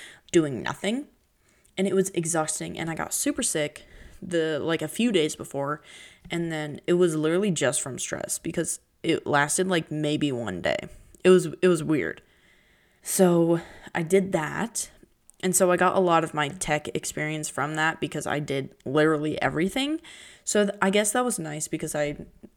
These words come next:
I got to do a little bit of everything. But then I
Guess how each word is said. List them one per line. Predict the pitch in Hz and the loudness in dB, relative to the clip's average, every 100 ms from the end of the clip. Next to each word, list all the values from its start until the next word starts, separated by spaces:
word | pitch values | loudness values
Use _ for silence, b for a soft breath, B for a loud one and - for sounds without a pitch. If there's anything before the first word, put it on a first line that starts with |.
| _ _ - | _ _ -2
I | 165 | 2
got | 160 | 2
to | 151 | 2
do | 151 185 | 2 4
a | |
little | 165 131 139 | 4 2 0
bit | 120 | 0
of | 107 | 2
everything. | 98 - - 76 - - _ _ _ _ _ _ _ - | 2 0 -10 -12 -12 -20 _ _ _ _ _ _ _ -2
But | 190 185 185 | 0 0 -2
then | 175 180 190 | -2 -2 -2
I | 175 175 175 170 | -2 0 0 -2